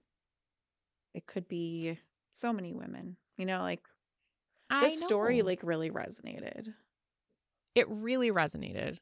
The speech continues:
Speaker 2: with me.
Speaker 1: Yeah.
Speaker 2: I, I just, like, fucking lunatic, asshole,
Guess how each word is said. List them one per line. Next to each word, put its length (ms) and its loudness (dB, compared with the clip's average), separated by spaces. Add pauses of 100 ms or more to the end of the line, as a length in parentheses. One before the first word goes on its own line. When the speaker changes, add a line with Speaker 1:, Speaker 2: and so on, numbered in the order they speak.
(540)
Speaker 2:
with 220 -6
me. 260 -6 (600)
Speaker 1:
Yeah. 200 -12 (640)
Speaker 2:
I, 40 -16 (800)
I 180 -6
just, 420 -8 (1400)
like, 160 0 (240)
fucking 800 -2
lunatic, 640 -2 (760)
asshole, 880 -4